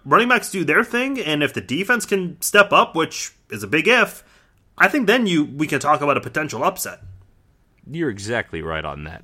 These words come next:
Speaker 2: If the defense comes to play, eh, the way that they did last week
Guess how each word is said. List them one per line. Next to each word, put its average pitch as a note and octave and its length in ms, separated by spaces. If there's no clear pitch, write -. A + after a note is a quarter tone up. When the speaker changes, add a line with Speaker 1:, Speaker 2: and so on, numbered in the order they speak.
Speaker 2:
If G2 180
the G#2 80
defense D3+ 480
comes G2+ 340
to G2 80
play, D#2 380
eh, F2+ 280
the F2+ 120
way G#2 180
that F#2+ 120
they G2 100
did F#2 180
last F2 340
week A2+ 280